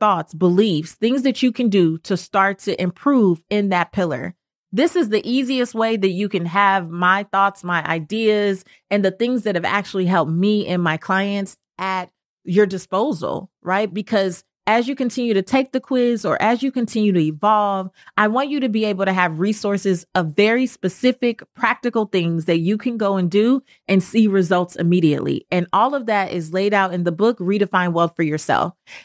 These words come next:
And I have heard that it is a very good listen on Audible. You can check the reviews of that yourself. All right. The third thing I want to encourage you to do is think about coming to Redefining Wealth Live twenty twenty-four.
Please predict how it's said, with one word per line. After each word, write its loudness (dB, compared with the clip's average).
And 0
I 4
have -2
heard 0
that 2
it 4
is -2
a 0
very 0
good 4
listen 0
on 2
Audible. -2
You 0
can -2
check -2
the -2
reviews -4
of -6
that 0
yourself. -2
All 2
right. -4
The 0
third -2
thing -2
I 2
want 0
to 0
encourage 0
you -2
to 2
do -2
is 0
think -4
about 0
coming -2
to -2
Redefining 2
Wealth 0
Live 2
twenty -2
twenty-four. -2